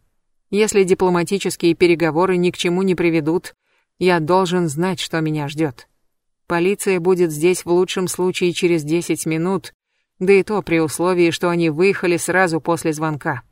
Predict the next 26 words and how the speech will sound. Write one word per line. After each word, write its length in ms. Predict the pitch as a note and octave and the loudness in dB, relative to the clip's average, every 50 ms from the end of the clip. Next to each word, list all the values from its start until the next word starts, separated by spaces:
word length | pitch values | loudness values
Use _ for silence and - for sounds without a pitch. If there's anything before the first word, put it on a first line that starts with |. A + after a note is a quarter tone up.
| _ _ _ _ _ _ _ _ _ | _ _ _ _ _ _ _ _ _
А 140 | - F#3+ G3 | -4 -4 -2
пока 360 | - G#3 F#3+ F3+ - G3+ G#3 | 0 0 0 0 0 -2 0
можно 400 | G#3+ G3+ F#3+ F#3+ G3 F3 F#3 F#3 | 0 0 0 0 0 0 -2 -2
рассчитывать 800 | F3+ F3+ E3+ - - - F3 - F#3+ F3 E3 E3 D#3 - - - | -2 -2 -4 -4 -4 -4 -4 -2 -2 -2 -2 -4 -4 -6 -10 -6
только 440 | - D#3+ D#3 E3+ F3+ - - F#3+ F#3 | -4 -2 0 0 -2 -4 -4 -4 -4
на 120 | E3+ D3+ D#3 | -2 -4 -4
себя. 520 | - - E3+ D#3+ C#3+ C#3 C3 A#2+ - - _ _ _ _ _ _ _ _ _ _ _ _ _ _ _ _ _ _ _ _ - | -6 -6 -6 -6 -6 -6 -8 -8 -10 -12 _ _ _ _ _ _ _ _ _ _ _ _ _ _ _ _ _ _ _ _ -18
«Кто 360 | - - - A#3+ B3 A3+ F#3+ | -6 2 4 6 6 6 6
хочет 400 | - - G3 F#3 F3+ - F#3+ F3 | 4 4 2 2 4 4 2 2
с 80 | - - | 2 2
ней 200 | F#3+ F#3+ F3+ E3 | 2 4 4 2
поговорить? 640 | - F#3 F3 F#3+ F#3+ G3 F3+ D#3+ C3+ - - - - _ _ _ - | 2 2 2 4 4 4 4 2 0 -4 -8 -14 -18 _ _ _ 0
И 120 | F#3+ G3+ | 2 4
не 160 | A3 A3+ A#3 | 6 6 4
свети 380 | A3+ - B3 B3+ A#3 - C4+ B3+ | 2 2 2 0 0 2 2 4
мне 180 | G3+ F#3 F3+ E3+ | 4 6 6 6
в 40 | |
лицо, 300 | E3+ F#3 F#3+ - A#3+ B3 | 4 4 4 4 4 4
пока 220 | A3 F#3+ F3 - F#3+ | 4 4 2 2 2
я 160 | F#3 F#3 F#3 | 4 4 4
не 160 | F#3 F#3+ G3+ | 4 4 4
засунул 520 | G3 G3+ G3+ G3 - - A3 A3 G#3+ G#3 F#3+ | 4 4 2 2 2 2 2 4 4 2 2
фонарь 380 | - A3+ A3+ G#3+ F#3 D#3+ C#3 | 2 2 2 2 2 0 -2
тебе 280 | - - F#3 E3 F3 E3 | -2 -2 0 0 0 0
в 60 | C#3+ | 0
задницу». 580 | D3+ E3+ F3 D#3 B2+ D#3 D3 - - C#3+ B2 | 0 0 0 0 0 -4 -6 -6 -6 -6 -8